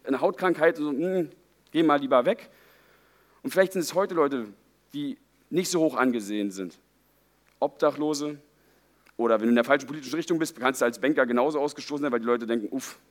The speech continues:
der zieht mich eh übers Ohr." Und zu denen sagt er, "Ich will die Armut in deinem Herzen, dort wo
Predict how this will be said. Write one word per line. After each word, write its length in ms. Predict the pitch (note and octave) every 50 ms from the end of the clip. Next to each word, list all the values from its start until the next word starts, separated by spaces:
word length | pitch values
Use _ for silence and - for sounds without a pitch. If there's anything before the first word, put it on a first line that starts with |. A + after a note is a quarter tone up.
| -
der 220 | - G2+ D#2 - -
zieht 160 | - - -
mich 160 | A2+ G#2 - G2+
eh 60 | C#3+
übers 220 | D3 D3 C#3 -
Ohr." 260 | - C3 C#3 D3 D3 - - _ _ _ _ _ _ _ _ - _ _ _ _ _ _ _ _ -
Und 100 | C3 A#2+
zu 80 | - C3+
denen 160 | F3+ G3 E3+
sagt 240 | D#3+ D#3 C#3+ - D3+
er, 60 | - -
"Ich 200 | F3+ - - D#3+
will 80 | D#3+
die 160 | C3+ C#3 -
Armut 320 | - C#3+ D#3+ F#3 G3 F#3+ E3
in 80 | D#3
deinem 140 | D#3 D3 C#3
Herzen, 380 | C3+ D3+ D#3 E3 D#3 - - A#2+
dort 260 | B2+ C3 C#3 C3+ -
wo 100 | D3+